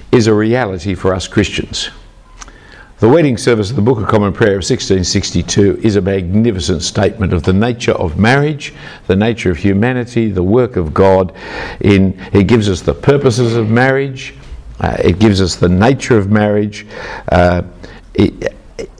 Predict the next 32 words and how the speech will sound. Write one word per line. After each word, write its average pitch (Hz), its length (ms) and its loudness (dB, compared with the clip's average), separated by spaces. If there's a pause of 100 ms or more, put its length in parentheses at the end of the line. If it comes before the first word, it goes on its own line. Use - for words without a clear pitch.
(240)
it 127 140 4
has 127 320 2
a 110 80 6
role 104 640 0
that 104 120 2
is 95 200 0
really 113 640 2
significant. 90 800 0 (460)
It's 113 180 2
a 110 60 2
covenant. - 720 0 (120)
Marriage 131 400 2
is 92 140 -2
a 87 60 -2
covenant. 151 600 0 (300)
The 104 260 0
essence 135 380 0
of 92 160 0
marriage 104 400 -2
is 107 200 -4
faithfulness. 92 880 -2 (500)
The 123 100 4
essence 139 260 0
of 120 100 0
marriage 110 260 0
is 101 100 0
not 123 220 0
love, 98 380 2
that's 110 200 -2
Hollywood, 80 460 -2
that's - 240 -4
ridiculous. - 480 -2